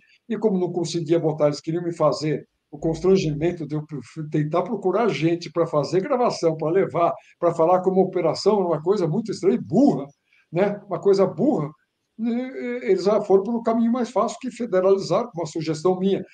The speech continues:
até pra me livrar daquela coisa. E a partir daí o, o Januário me chamava de criatura, que, porque naquela,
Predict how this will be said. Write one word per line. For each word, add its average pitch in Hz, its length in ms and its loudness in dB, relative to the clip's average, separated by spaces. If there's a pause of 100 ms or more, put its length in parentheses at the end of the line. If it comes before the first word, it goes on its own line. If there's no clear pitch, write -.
(120)
até 156 220 2
pra 247 160 4
me 247 140 4
livrar 185 560 4 (280)
daquela 160 460 0
coisa. 208 360 4 (400)
E 202 80 2
a 196 80 6
partir 202 320 0
daí 208 300 2
o, 202 680 0
o 160 60 -4
Januário 175 380 0
me 170 60 -4
chamava 170 340 -2
de 165 120 -6
criatura, 185 640 0 (460)
que, 170 760 0 (240)
porque 180 500 0 (240)
naquela, 160 680 0